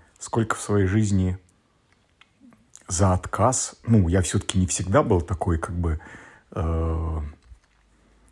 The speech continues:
«держите меня семеро», но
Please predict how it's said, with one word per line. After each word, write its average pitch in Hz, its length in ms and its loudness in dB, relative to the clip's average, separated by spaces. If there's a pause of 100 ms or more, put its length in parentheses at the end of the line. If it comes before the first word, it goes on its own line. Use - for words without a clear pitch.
(160)
«держите 92 480 2
меня 87 180 0
семеро», 80 540 -2 (140)
но 92 1120 2